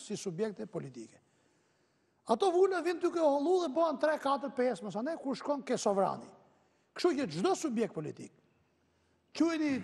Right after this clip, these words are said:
legjitim, pa legjitim, zyrtare, pa zyrtare, me vul, pa vul, duhet shkojë tek sovrani. Katërmbëdhjetë maj, apo dy mijë e njëzet e pesë, kur të vit,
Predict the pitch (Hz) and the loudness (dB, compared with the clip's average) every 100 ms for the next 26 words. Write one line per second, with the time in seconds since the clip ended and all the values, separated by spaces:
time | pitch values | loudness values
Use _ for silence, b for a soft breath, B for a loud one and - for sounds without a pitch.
0 | - 180 233 220 - 302 247 254 240 226 | -4 0 2 2 0 0 2 2 2 -2
1 | 208 285 277 254 170 240 - 277 277 262 | -2 0 0 0 0 0 2 0 2 0
2 | 254 226 233 190 277 269 233 240 208 285 | 0 0 0 -2 -2 -2 -2 -2 0 0
3 | 208 233 226 294 180 294 254 - 254 214 | 0 -4 -2 -4 -2 -2 -2 -4 -4 -4
4 | 165 170 143 120 - - b b _ 339 | -6 -6 -6 -10 -14 -20 b b _ 0
5 | 381 381 349 233 226 381 427 - _ _ | 0 0 -2 2 0 0 -10 -16 _ _
6 | _ _ _ _ _ _ _ _ _ 202 | _ _ _ _ _ _ _ _ _ -2
7 | 185 156 196 190 165 - 131 - 185 - | 0 -2 0 0 -2 -6 -10 -8 -8 -8
8 | - _ _ - 151 123 262 | -16 _ _ -12 -12 -8 -10